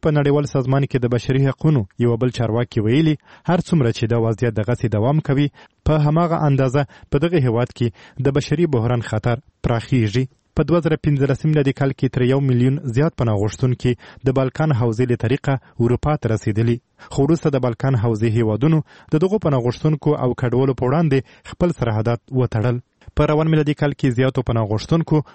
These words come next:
د ترکیې او یونان له لارې ځانونه نورو اروپایي هیوادونو ته رسولي دي. هغه پناه غوښتونکي چې هڅه کوي کروئیشیا ته داخل سي، د پولیسو له خراب چلند څخه شکایت لري او وایي چې ځینې د پولیسو له خوا وهل،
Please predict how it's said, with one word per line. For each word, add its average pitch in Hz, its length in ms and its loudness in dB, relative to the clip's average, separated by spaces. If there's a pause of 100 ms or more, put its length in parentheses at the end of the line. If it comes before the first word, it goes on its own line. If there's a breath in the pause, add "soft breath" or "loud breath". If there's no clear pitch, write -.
(120 loud breath)
د 139 100 0
ترکیې 156 480 0
او 139 160 2
یونان 135 320 2 (180)
له 135 140 4
لارې 117 480 -4
ځانونه 143 320 4 (360 loud breath)
نورو 165 180 4 (100)
اروپایي 123 460 0
هیوادونو 120 380 2
ته 110 200 -4
رسولي 104 480 -2
دي. 120 80 2 (560 loud breath)
هغه 190 200 0
پناه 147 200 2
غوښتونکي 143 460 0
چې 147 160 2
هڅه 156 280 -2
کوي 110 300 0
کروئیشیا 123 480 2
ته 127 120 0
داخل 127 340 0
سي، 135 100 0 (300 loud breath)
د 143 120 0
پولیسو 160 360 0
له 120 100 -2
خراب 131 300 -2
چلند 147 300 0
څخه 117 160 -2 (100)
شکایت - 400 -4
لري 107 160 0 (260)
او 110 120 2
وایي 127 180 2
چې - 180 -2 (360 loud breath)
ځینې 165 280 2
د 123 100 -2
پولیسو 131 300 -2
له 117 100 -4
خوا 127 120 0 (100)
وهل، 113 280 0